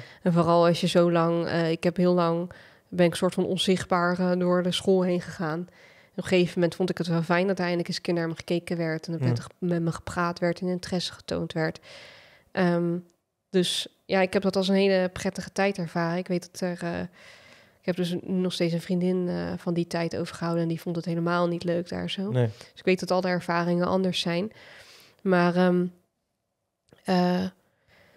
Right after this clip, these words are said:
Speaker 1: ja, wat betreft die diagnose, ik, ik vond het juist heel fijn dat ik toen kreeg te horen angststoornis
Speaker 2: Mhm.
Speaker 1: en depressie. Want dan dacht ik, "Oké, over, nou, wat zou het zijn?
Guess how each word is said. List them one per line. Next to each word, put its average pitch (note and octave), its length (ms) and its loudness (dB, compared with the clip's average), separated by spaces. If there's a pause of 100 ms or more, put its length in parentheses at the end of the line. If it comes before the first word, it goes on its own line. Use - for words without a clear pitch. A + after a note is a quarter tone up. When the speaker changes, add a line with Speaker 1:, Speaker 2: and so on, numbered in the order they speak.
(440)
Speaker 1:
ja, G3 240 4
wat G#3 160 6
betreft G3+ 600 0
die G3 120 2
diagnose, G#3 720 4
ik, G#3+ 200 4 (140)
ik D3+ 180 -4
vond G#3+ 160 0
het G3 100 -4
juist G#3+ 340 4
heel A3+ 140 4
fijn G#3 280 2
dat G3+ 120 0
ik - 60 -18
toen G#3 160 -2
kreeg G3 260 -2
te - 80 -12
horen F#3+ 260 0
angststoornis B3 880 -2
Speaker 2:
Mhm. B2 120 0
Speaker 1:
en - 80 4
depressie. G3+ 580 -2
Want G#3+ 140 0
dan G3 100 0
dacht F#3+ 280 2
ik, G3 280 -4
"Oké, E3 360 0
over, F3+ 440 0
nou, E3+ 280 -2
wat E3+ 100 -4
zou F3+ 160 0
het F#3 80 -2
zijn? G3 380 -2